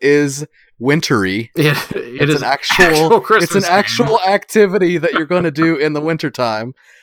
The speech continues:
Speaker 1: Um, but yeah, like, it's, it's, it's a fun, easily digestible sort of just sit down and have fun and, you know, watch the blood flow, man. It's, it's just so cool. I, I love this game.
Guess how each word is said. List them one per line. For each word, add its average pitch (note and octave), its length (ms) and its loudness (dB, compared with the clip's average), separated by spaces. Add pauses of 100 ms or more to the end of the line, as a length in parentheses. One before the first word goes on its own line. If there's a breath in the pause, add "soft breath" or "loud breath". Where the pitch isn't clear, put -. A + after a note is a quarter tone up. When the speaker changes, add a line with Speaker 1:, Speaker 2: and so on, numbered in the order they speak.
(120)
Speaker 1:
Um, D#3+ 560 2
but C#3 180 -4
yeah, F#3 360 0
like, C3 240 0
it's, - 280 -4
it's, D#3+ 300 -2
it's E3+ 200 -2
a E3+ 80 0
fun, F3 760 0 (680)
easily E3+ 560 0
digestible C3+ 800 0
sort B2+ 240 -2
of A2+ 60 -4
just A2+ 200 -6
sit - 200 -2
down B2 360 0
and G#2+ 180 -4
have A#2+ 300 -2
fun A2+ 500 0
and, G2+ 440 -2 (360 soft breath)
you B2 100 -6
know, F#2+ 360 -4
watch A#2+ 380 -4
the B2 100 -4
blood B2 320 0
flow, C3+ 360 2
man. A2 400 -2
It's, - 180 -8
it's - 240 -2
just - 260 -2
so C3 420 2
cool. A2+ 320 -2
I, G2+ 200 -2
I B2+ 260 2
love A2 280 0
this F#2 160 -4
game. F2+ 280 -2